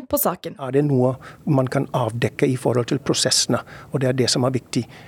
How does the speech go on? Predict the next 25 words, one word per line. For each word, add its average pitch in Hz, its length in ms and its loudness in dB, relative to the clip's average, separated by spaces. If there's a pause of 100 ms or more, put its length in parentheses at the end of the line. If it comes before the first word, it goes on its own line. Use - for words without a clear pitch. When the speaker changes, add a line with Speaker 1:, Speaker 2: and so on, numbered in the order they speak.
(100)
Speaker 2:
Det 139 80 4
er 135 160 -4
kunnskap 123 560 2
som 156 160 0
skal 151 240 2
råde 131 320 4
her. 294 160 0 (560)
Spiller 127 560 2 (640)
etnisitet, - 800 -2 (180)
religion, 127 640 0 (320)
landebakgrunn 123 680 2 (340)
noen 131 400 2 (340)
negativ 127 460 2 (160)
rolle? 110 300 2 (100)
Speaker 1:
De 220 160 0
Leon 294 300 2 (100)
får 311 80 -8
støtte - 320 -4
fra 202 160 2
N 208 160 2
H 240 160 0
H-professor 196 800 -2 (100)
Ola 190 400 0
Honningdal 190 480 0
Grytten, 190 460 0